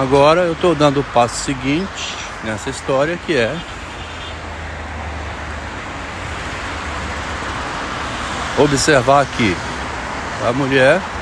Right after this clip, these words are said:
como ela mesma dizia e diz ainda até hoje, quer viver o aqui e o agora. A mulher é preocupada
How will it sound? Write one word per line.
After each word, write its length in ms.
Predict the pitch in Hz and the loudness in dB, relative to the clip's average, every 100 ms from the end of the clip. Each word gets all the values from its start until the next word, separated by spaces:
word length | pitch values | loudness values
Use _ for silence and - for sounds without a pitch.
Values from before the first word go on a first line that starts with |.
| - - - - - - - - - - - - - - - - - - - - | -6 -6 -8 -8 -8 -8 -8 -8 -8 -10 -10 -10 -10 -10 -10 -10 -10 -10 -10 2
como 160 | 135 | 4
ela 180 | 123 120 | 8 6
mesma 220 | 110 110 | 6 2
dizia 460 | 104 110 104 123 143 | 2 0 0 2 2
e 40 | |
diz 280 | 120 110 117 | 2 2 2
ainda 180 | 110 104 | 2 0
até 200 | 104 117 | 2 2
hoje, 300 | 104 127 131 - | 2 0 -2 0
quer 120 | 139 | 2
viver 320 | 131 117 127 | 2 0 4
o 80 | 143 | 4
aqui 360 | 127 - 160 175 | 4 2 0 2
e 60 | |
o 100 | 165 | 4
agora. 420 | 147 110 104 92 82 - - - - - - - - - - - - - - - - - - - - - - - - - | 4 6 4 4 0 -6 -10 -8 -8 -10 -10 -10 -10 -10 -10 -10 -10 -8 -10 -10 -8 -8 -8 -8 -6 -6 -6 -6 -6 -2
A 80 | 123 | 0
mulher 360 | 131 135 143 160 | 2 6 6 6
é 20 | |
preocupada 960 | 160 151 - 131 143 143 156 151 170 | 6 4 2 2 6 6 6 4 0